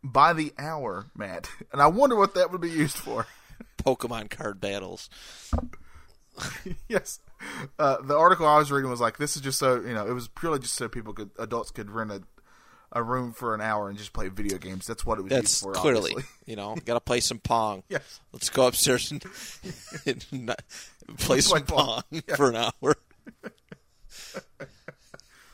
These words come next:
Speaker 1: But yeah, so that's just a list of some of the things Nintendo's tried over the years, uh, which I think you gotta give 'em some credit for some of these. Uh, I don't know what they were thinking on some of the other ones.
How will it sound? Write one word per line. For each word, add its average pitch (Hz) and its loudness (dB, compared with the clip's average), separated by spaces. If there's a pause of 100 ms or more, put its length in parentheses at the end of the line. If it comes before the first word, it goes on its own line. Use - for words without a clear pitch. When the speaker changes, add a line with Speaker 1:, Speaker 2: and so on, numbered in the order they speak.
(840)
Speaker 1:
But 160 -2
yeah, 196 4
so 147 -2
that's 165 0 (460)
just 180 -8
a 214 -8
list 233 -4
of 185 -6
some 233 0
of - 0
the 202 0
things 185 -4
Nintendo's 160 -4
tried 143 2
over 135 -2
the 120 -6
years, 120 -8 (1200)
uh, 156 -2
which 196 -2
I 202 -4
think 220 -6 (220)
you 233 -10
gotta 233 4
give 220 -4
'em 208 -4
some 180 -6
credit 165 0
for 160 -10
some 160 -4
of 151 -6
these. 170 -4
Uh, 131 0
I 131 2
don't 143 -2
know 156 4 (680)
what 143 0
they 180 -2
were 175 4
thinking 160 -4
on 151 -2
some 151 -2
of 147 -6
the 143 -2
other 123 2
ones. 156 -2